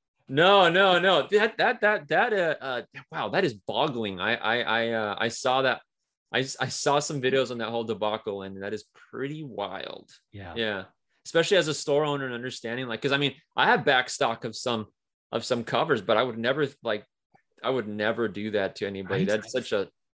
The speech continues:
Speaker 1: that's, wow. Wow. Yeah. When I saw that, that, that blew my mind. I was like, "Man, they," first off, I thought, like, "Why are people, um, falling for it?" You know what I
Speaker 2: Right?
Speaker 1: mean?
Speaker 2: Yeah,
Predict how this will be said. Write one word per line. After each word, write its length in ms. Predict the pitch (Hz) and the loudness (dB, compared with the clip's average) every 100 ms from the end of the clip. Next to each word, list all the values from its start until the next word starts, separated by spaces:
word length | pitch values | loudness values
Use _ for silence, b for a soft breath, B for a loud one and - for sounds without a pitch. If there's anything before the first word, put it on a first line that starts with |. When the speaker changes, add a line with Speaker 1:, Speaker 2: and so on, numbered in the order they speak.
| _ _ | _ _
Speaker 1:
that's, 420 | 107 110 - - 90 | -4 -4 -4 -8 -6
wow. 440 | 107 104 92 80 _ _ | -4 -2 -4 -6 _ _
Wow. 520 | 120 139 127 107 95 - | 2 4 4 0 -2 -2
Yeah. 280 | 117 123 | 2 4
When 120 | 117 123 | 2 0
I 60 | |
saw 300 | 123 127 127 | 0 0 2
that, 240 | 120 113 - _ _ _ _ _ _ _ _ _ | 2 0 -2 _ _ _ _ _ _ _ _ _
that, 280 | 120 123 110 | 2 2 2
that 300 | 123 123 101 _ _ _ | 2 2 -2 _ _ _
blew 220 | - 131 123 | -4 -2 0
my 140 | 113 | -2
mind. 280 | 110 110 107 | 0 0 0
I 60 | |
was 140 | 110 104 | -2 -2
like, 180 | 104 107 | -4 -4
"Man, 400 | 110 123 117 107 | -2 0 0 0
they," 180 | 107 - _ _ - | 0 -4 _ _ 2
first 300 | 196 254 262 | 6 6 6
off, 180 | 180 131 | 4 4
I 120 | 147 151 | 2 2
thought, 260 | 160 160 | 2 2
like, 160 | 139 123 | 2 0
"Why 240 | 123 151 | 2 4
are 120 | 196 | 4
people, 580 | 165 165 160 151 143 123 120 | 0 -6 -10 -4 -4 -4 -6
um, 400 | 113 110 104 104 _ _ _ - - _ _ | -6 -6 -8 -14 _ _ _ -20 -20 _ _
falling 440 | 131 156 208 131 | 0 4 4 2
for 220 | - 92 | -4 -6
it?" 240 | 67 - - | -6 -10 -10
You 80 | 117 | 0
know 60 | 123 | 6
what 80 | 160 | 6
I 40 | |
Speaker 2:
Right? 100 | 151 | 4
Speaker 1:
mean? 200 | 170 202 | 0 -2
Speaker 2:
Yeah, 200 | 120 98 | 0 0